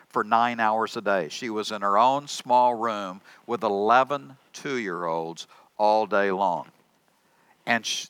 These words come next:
that's when I realized she was a child whisperer, because, because she actually brought order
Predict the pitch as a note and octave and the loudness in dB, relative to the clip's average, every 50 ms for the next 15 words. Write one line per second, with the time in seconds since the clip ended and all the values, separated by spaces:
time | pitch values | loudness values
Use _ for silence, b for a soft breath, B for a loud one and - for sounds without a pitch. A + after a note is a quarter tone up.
0 | - - B2 B2+ C#3+ - - - C#3 C3 A#2+ A#2+ A#2 A2+ A2 A2 G#2+ G#2+ G#2+ G#2 | -2 2 4 4 4 4 0 -4 -4 0 4 4 4 4 4 2 4 4 6 6
1 | G2+ G2+ G2 F#2+ F#2 - - - G#2+ G2 G2 F#2+ - G2+ F2+ - - G#2+ G2+ G2 | 8 6 6 4 2 -2 -6 -6 -6 -6 -6 -6 -8 -8 -8 -2 0 2 2 2
2 | G2 F2+ F2 F2+ F2+ E2+ - - - D#2 D2 D2+ C#2+ D2+ E2 F2 G#2 - - G#2+ | 0 -2 -4 -6 -6 -6 -8 -10 -10 -8 -8 -8 -10 -12 -10 -10 -10 -8 -8 -8
3 | G2 - - B B B B B B - A2 - - A2+ G#2 F#2 - - - - | -8 -8 -10 B B B B B B -8 -6 -6 -4 -4 -4 -4 -6 -8 -10 -8
4 | - - - C3+ C3 - - A#2 B2 B2+ C3 - - - C3 A#2+ A2+ G2+ F2 G#2 | -8 -6 -4 -4 -4 0 2 4 4 4 2 0 -6 -6 -4 -4 -4 -2 -2 0
5 | G#2+ G#2 G#2 G#2+ - A#2 A#2 A2+ A2+ F2+ D#2+ C2 | 0 2 0 0 -2 -4 -2 -2 -2 -2 -4 -8